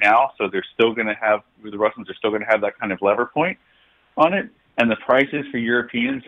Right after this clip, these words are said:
are gonna go through the roof. And there's gonna be a lot of political pressure on, on, uh, politicians in Europe to do something about that eventually. The problem is, is we don't know when that is. We don't know if that happens in December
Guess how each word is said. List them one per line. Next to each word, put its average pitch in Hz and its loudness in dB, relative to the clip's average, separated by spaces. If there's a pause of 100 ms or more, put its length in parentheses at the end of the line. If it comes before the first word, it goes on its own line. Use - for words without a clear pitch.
are 113 -4
gonna 110 -4
go 107 0
through 113 -6
the 104 -6
roof. 104 -10 (1000)
And 110 -2
there's 107 0
gonna 110 0
be 104 0
a 98 2
lot 110 4
of - -10
political 135 -4
pressure 107 -4
on, 104 2 (220)
on, 104 -2
uh, 101 -2 (100)
politicians 120 0
in 110 -2
Europe 104 4 (440)
to 110 -12
do 123 0
something 117 -4
about 117 4
that 71 -8 (320)
eventually. 120 -2 (340)
The 110 -4
problem 120 2
is, 107 -8
is 104 -12
we 117 -4
don't 123 -2
know 113 -6
when 107 -2
that 95 -6
is. - -10
We 107 -2
don't 117 -2
know 117 2
if 107 -6
that 107 2
happens 107 2
in 101 -10
December 156 -2